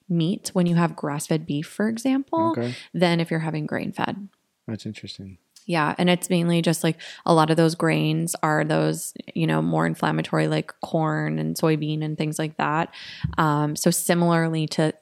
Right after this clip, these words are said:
Speaker 1: to things like industrial seed oils and the inflammation that that brings into the body, that's, um, there's, there's more inflammation there in an animal like that. However, I will say, you know,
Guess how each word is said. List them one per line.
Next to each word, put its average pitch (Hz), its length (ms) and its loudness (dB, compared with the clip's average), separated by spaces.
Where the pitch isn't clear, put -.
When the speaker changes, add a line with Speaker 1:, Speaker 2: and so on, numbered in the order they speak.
Speaker 1:
to 156 160 -2
things 151 240 -2
like 151 160 -2
industrial 151 500 0
seed 151 240 -2
oils 156 340 4
and 156 140 -2
the 151 80 -2
inflammation 156 640 -4
that 165 140 -6
that 147 200 -6
brings 170 220 -4
into 165 200 -6
the - 60 -10
body, 180 380 -4
that's, - 400 -8
um, - 480 -6
there's, - 420 -4
there's 170 400 -4
more 175 240 -4
inflammation 180 520 -6
there - 200 -2
in - 80 -2
an 180 160 -6
animal 175 260 -2
like 185 160 -2
that. 202 220 -2
However, 185 640 2
I 175 100 2
will 165 200 2
say, 165 420 -2
you 175 100 2
know, 156 400 2